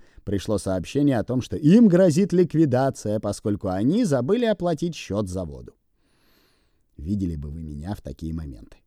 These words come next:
Я не стремлюсь уберечь организацию Йоханнесбурга от ликвидации и требовать от нее, чтобы она оплачивала свои счета заводу. Но мне приходится следить за тем, чтобы там делали это, понимаете? О, боже.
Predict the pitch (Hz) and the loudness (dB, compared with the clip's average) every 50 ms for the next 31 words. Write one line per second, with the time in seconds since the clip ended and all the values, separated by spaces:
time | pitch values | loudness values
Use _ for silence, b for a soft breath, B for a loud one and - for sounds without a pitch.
0 | _ _ _ _ _ _ _ _ _ _ _ _ _ _ _ _ _ _ _ _ | _ _ _ _ _ _ _ _ _ _ _ _ _ _ _ _ _ _ _ _
1 | _ _ _ _ - - 127 156 180 185 - - - 175 175 160 160 180 185 - | _ _ _ _ -8 -2 0 2 2 0 0 0 0 2 2 4 4 4 4 4
2 | 156 139 135 143 143 143 110 - 123 110 98 110 107 110 101 107 117 107 - - | 2 2 4 4 4 2 2 0 -2 -4 -2 -2 -2 -2 -2 -2 -2 -4 -2 -2
3 | 104 101 101 98 - - 113 139 160 165 120 113 131 147 143 135 139 127 110 123 | -2 -2 -2 -2 -4 -4 -4 -2 -2 -2 -4 -2 -2 -2 0 0 0 0 0 -2
4 | 127 113 - 120 107 90 87 82 - - - 80 73 - _ _ _ _ _ _ | -6 -4 -4 -4 -4 -4 -6 -10 -10 -10 -10 -10 -10 -12 _ _ _ _ _ _
5 | - 104 98 - 120 131 135 131 135 123 107 107 104 - 101 101 113 131 127 - | -6 -6 0 2 4 6 6 6 6 4 2 0 -2 0 0 2 2 2 0 0
6 | - 95 95 95 98 104 117 120 110 95 - 120 131 131 120 - - 98 90 87 | -2 -2 0 0 0 0 2 2 0 0 2 2 2 2 2 0 -4 -4 -4 -4
7 | - - 92 90 92 - - - 95 - 104 107 92 104 95 92 90 67 58 - | -6 -6 -4 -4 -4 -4 -6 -10 -6 -4 -4 -2 -2 -2 -4 -4 -6 -10 -12 -20
8 | _ _ _ _ _ _ _ _ - 120 135 131 135 135 104 - 113 95 - 90 | _ _ _ _ _ _ _ _ 0 2 4 6 4 4 2 0 -4 -6 -6 -8
9 | 85 85 101 107 - 160 147 - 180 190 165 165 185 180 175 185 175 - 202 214 | -6 -6 -6 -6 -6 -8 -6 -4 -6 -6 -4 -4 -6 -4 -4 -6 -6 -4 -6 -8
10 | - - 156 110 104 - 120 123 151 143 107 127 117 113 127 127 120 113 107 - | -6 -6 -4 -6 -4 -4 -4 -2 -2 0 0 0 0 2 0 0 -2 -4 -4 -8
11 | - 92 _ _ _ _ - 85 92 98 113 143 127 - _ _ _ _ _ _ | -12 -20 _ _ _ _ -10 -8 -6 -6 -6 -8 -10 -16 _ _ _ _ _ _
12 | _ _ _ _ _ _ _ _ _ _ _ _ _ _ _ _ _ - 87 104 | _ _ _ _ _ _ _ _ _ _ _ _ _ _ _ _ _ -2 2 4
13 | 131 156 160 151 127 113 107 98 85 - - | 6 6 6 6 4 2 0 -2 -2 -8 -16